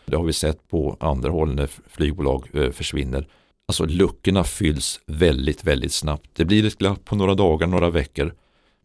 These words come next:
Sen kommer ju andra in. Eh, man ska tänka på att flyg är en rätt speciell bransch på det viset. Den skiljer sig från tåg till exempel som är väldigt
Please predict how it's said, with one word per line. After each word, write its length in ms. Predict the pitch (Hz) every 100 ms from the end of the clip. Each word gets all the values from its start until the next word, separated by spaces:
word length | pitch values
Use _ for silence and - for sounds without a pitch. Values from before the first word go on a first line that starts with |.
| -
Sen 140 | 101
kommer 200 | 90 120
ju 60 | 127
andra 260 | 85 92 113
in. 220 | 78 76 - -
Eh, 100 | 92
man 140 | 85
ska 120 | 98 95
tänka 220 | 95 -
på 80 | 101
att 60 |
flyg 320 | - 87 107
är 300 | 113 90 87 -
en 340 | 95 87 82
rätt 200 | - -
speciell 540 | - - 92 87 82 104
bransch 400 | - 78 76 -
på 120 | 92
det 140 | 76
viset. 420 | 73 69 67 78 71 -
Den 120 | 92
skiljer 260 | 95 87
sig 180 | 92 95
från 320 | 85 95 87
tåg 440 | 82 - 107 107 -
till 100 | -
exempel 380 | 85 90 64 -
som 120 | 80
är 60 |
väldigt 380 | 85 73 73 -